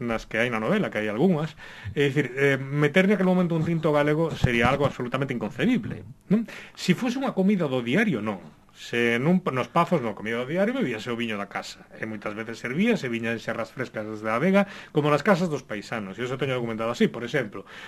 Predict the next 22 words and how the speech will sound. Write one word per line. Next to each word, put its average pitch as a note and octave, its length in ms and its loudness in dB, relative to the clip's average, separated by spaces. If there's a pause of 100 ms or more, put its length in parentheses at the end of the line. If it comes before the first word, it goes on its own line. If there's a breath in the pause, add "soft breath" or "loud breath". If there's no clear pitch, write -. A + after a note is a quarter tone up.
(120)
na B2+ 240 -2
casa C#3+ 240 0
do C#3+ 80 4
Marqués C3+ 240 0
de B2 100 -4
Ribadulla, B2 460 2
de G#2 80 -4
Alfonso G#2+ 240 -4
Armada. F#2+ 560 -8
Eso A#2+ 320 0
era A#2+ 320 4
nas A2+ 160 -2
memorias A2+ 320 0
da, C3+ 80 2
da C3 240 0
Armada, F3+ 400 6 (240 loud breath)
el C3 160 -2
fala D#3 160 8
de E3 160 6
como C#3 160 4
viña D3 240 2
o D#3 160 6